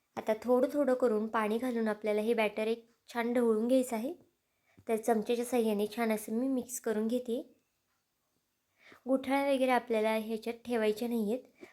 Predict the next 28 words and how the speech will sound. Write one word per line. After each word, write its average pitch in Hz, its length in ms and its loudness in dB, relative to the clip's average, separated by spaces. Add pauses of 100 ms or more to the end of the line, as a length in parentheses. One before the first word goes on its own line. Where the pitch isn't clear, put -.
अगदी 233 280 -2 (100)
छान 226 240 0
स्मूथ 247 340 0
बॅटर 226 360 2
आपल्याला 208 480 -2
तयार 220 220 -2
करायचं 196 440 -6
आहे. 208 180 -8 (1300)
ही 247 100 2
रेसिपी 247 420 2
तुम्ही 214 240 -2
नक्कीच 220 380 -4
कधी 233 240 2
केली 233 340 0
नसेल 254 460 -2
आणि 220 280 0
जर 233 120 0
एकदा 233 340 0
पाहिली 254 340 -4
ना, 196 200 -6 (460)
तर 233 140 0
ज्या, 226 280 2 (180)
जेव्हा 233 280 4
केव्हा 269 280 0
तुम्ही 226 300 -2
भेंडी 220 320 -2
घरात 240 360 4
आणाल, 202 340 -2